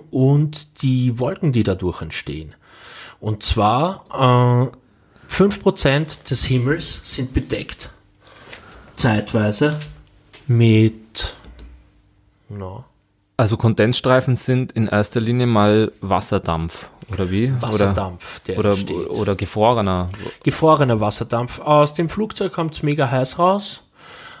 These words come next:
Speaker 1: Allerdings bilden sich dann gleich Eiskristalle, weil in einer Reiseflughöhe hat's minus vierzig Grad. Dann kommen noch Rußpartikel aus dem Flieger hinaus, hinten, und die,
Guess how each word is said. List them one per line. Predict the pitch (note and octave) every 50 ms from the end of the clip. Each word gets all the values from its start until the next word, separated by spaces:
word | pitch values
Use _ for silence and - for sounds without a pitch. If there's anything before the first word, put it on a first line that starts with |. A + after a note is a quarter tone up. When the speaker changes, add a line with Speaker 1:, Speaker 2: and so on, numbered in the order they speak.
| - _ -
Speaker 1:
Allerdings | C3 C3 C3+ C#3+ D3+ D3 - E3 D#3+ D#3 - -
bilden | - E3+ D#3+ D#3 D3+ E3+
sich | D3 - - C#3+ C#3 - -
dann | - B2 A#2+ B2 B2 B2 B2+ B2+ B2+ B2 -
gleich | - - A#2 A2 A2+ A#2+ A#2+ - -
Eiskristalle, | G#2 G#2 G#2+ - - - D3 - - C#3 C3+ C#3+ D3 D3 C3+
weil | C#3 B2+ B2+
in | C3 B2+ B2+
einer | B2 B2 B2 A2+
Reiseflughöhe | G#2 G#2 G#2 G2+ - B2 A#2 - - C3 B2+ - - A#2 A2 G#2+ A2+ A2+ A2+
hat's | A2+ A2 - - -
minus | A2 G#2+ A2 G#2+
vierzig | - - F#2+ F2+ - - - -
Grad. | - - - - - - - - _ - - - - - - -
Dann | - A2
kommen | G#2 C3 B2+ C3
noch | C3 B2+ -
Rußpartikel | C#3+ D3 G3 G#3 G3+ - E3+ D3 - D3 C#3 - B2+ A#2+
aus | A2+ A2 -
dem | - A#2
Flieger | G#2 - - A#2 A#2 A2+ G#2+ G2+
hinaus, | G#2+ G#2+ G#2 F#2+ G2 C3+ D#3+ D#3+ - - - - - - - - - - -
hinten, | - - C#3 C3+ B2+ C3 - E3 F3
und | E3+ C#3 C#3 C3+ - -
die, | E3+ E3+ F3+ F#3 F#3+ F#3